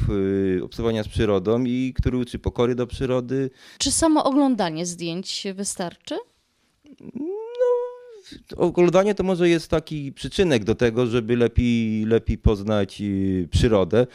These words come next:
Speaker 1: Ono może mobilizować do tego, że, że człowiek ma chęć pójść do lasu i obejrzeć to, co widział na obrazku, żeby z-, spróbować z-, obejrzeć to w rzeczywistości.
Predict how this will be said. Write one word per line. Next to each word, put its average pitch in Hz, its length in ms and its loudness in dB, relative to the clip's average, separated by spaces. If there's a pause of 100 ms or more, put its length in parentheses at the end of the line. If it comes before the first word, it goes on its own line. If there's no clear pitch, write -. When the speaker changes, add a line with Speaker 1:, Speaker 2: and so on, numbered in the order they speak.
(260)
Speaker 1:
Ono 135 180 2
może 131 260 4 (460)
mobilizować 127 520 2
do 107 60 -4
tego, 104 260 0
że, 95 400 0 (220)
że 98 420 0
człowiek 107 360 0
ma 101 180 0
chęć 120 380 -4 (640)
pójść 123 240 -4
do 104 120 -2
lasu 101 340 -2
i 135 140 0
obejrzeć 113 480 2
to, 120 140 -2
co 113 160 -4
widział 104 320 -2 (440)
na 104 120 -2
obrazku, 107 500 0
żeby 120 240 -8
z-, 117 160 -6
spróbować 117 400 -4
z-, 113 120 -4
obejrzeć 117 500 -4
to 127 580 -4
w 131 60 -10
rzeczywistości. - 880 -8